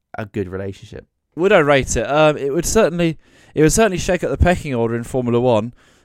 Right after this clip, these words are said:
Speaker 2: Um, I think it'd be a, a very interesting move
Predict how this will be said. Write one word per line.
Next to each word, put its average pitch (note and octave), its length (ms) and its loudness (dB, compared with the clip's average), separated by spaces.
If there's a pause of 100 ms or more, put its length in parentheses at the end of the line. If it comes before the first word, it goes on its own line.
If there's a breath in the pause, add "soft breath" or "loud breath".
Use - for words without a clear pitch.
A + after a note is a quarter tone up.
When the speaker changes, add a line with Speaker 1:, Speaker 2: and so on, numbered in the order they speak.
(120 soft breath)
Speaker 2:
Um, A#2+ 640 4 (920)
I - 60 0
think C#3 240 -4
it'd B2 100 0
be B2 140 0
a, A#2+ 140 -4
a - 20 -2
very C3 240 2
interesting B2 400 -4
move A#2+ 480 2